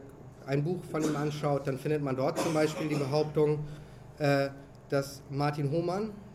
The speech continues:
der ist zweitausenddrei wegen antisemitischer Äußerungen aus der C-D-U-Fraktion ausgeschlossen worden, dass der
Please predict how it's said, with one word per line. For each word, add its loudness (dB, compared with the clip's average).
der 2
ist -6
zweitausenddrei -2
wegen -4
antisemitischer -4
Äußerungen -4
aus -8
der -6
C-D-U-Fraktion -6
ausgeschlossen -4
worden, 0
dass 0
der 6